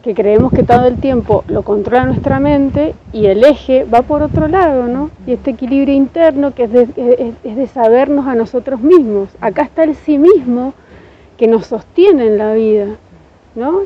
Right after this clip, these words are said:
Que no tiene nada que ver con esta cabeza que decimos, "Ay, no, esto es lo que me está dic-", o racionalizar todo lo que me pasa.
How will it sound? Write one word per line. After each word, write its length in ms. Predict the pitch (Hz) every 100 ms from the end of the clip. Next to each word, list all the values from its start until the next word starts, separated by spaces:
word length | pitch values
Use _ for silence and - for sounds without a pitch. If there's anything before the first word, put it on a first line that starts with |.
| -
Que 100 | 240
no 120 | 220
tiene 260 | 233 339 359
nada 320 | 330 440 392
que 160 | 311 320
ver 260 | 330 339 330
con 160 | 294
esta 200 | 277 -
cabeza 580 | 302 302 311 339 294 320
que 100 | 262
decimos, 340 | 240 - 269 277
"Ay, 100 | 269
no, 300 | 277 277 269
esto 300 | 277 - 277
es 20 |
lo 80 | 254
que 80 |
me 60 | 262
está 160 | - 277
dic-", 200 | - -
o 280 | 165 233
racionalizar 720 | 226 233 - 240 226 233 285 269
todo 220 | 269 262
lo 80 | 254
que 100 | 247
me 160 | 226
pasa. 380 | 226 220 196 214